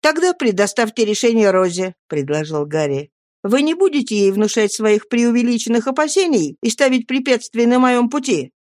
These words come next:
«Нет, но я хотела бы, чтобы ты подумал». «Подумал!» нетерпеливо вскричал Гарри. «Мама, я думал уже много лет». Я не переставал думать с тех пор, как стал способен к серьезным размышлениям. Мои чувства остаются и всегда останутся неизменными.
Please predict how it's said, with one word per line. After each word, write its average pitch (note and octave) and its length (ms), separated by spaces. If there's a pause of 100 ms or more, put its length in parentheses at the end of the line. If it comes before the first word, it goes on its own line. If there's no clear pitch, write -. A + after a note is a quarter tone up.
«Нет, C#3+ 640
но F3+ 180
я C#3+ 200
хотела D3+ 520
бы, F#3+ 140
чтобы D#3 380
ты E3+ 180
подумал». G3+ 960 (200)
«Подумал!» A3 760 (120)
нетерпеливо D3 720
вскричал D#3 580
Гарри. D3 440 (200)
«Мама, G3 480 (300)
я A#3 180
думал C#4+ 340
уже C#4 200
много C#4 400
лет». G3 440 (160)
Я E3+ 180
не F3 120
переставал G#3+ 540
думать A3+ 320
с - 40
тех A3+ 220
пор, C#4+ 220
как F#3 180
стал G3+ 280
способен A3+ 560
к A3 40
серьезным A#3 580
размышлениям. A#3+ 960 (200)
Мои D4 220
чувства C#4 400
остаются B3 520
и A3+ 60
всегда A3 440
останутся E3+ 560
неизменными. F3 800